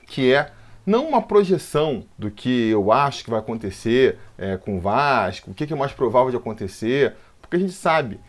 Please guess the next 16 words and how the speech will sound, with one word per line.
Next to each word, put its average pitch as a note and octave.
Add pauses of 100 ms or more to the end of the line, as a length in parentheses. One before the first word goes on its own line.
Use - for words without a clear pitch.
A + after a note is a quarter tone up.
(140)
que E3+
isso E3
aí C#3
é C#3+
muito D3
difícil, B2
né? B2 (140)
Se -
fosse D#3
tão E3
fácil D3
prever A2+
o C#3
que C3+
vai A#2
acontecer, A2+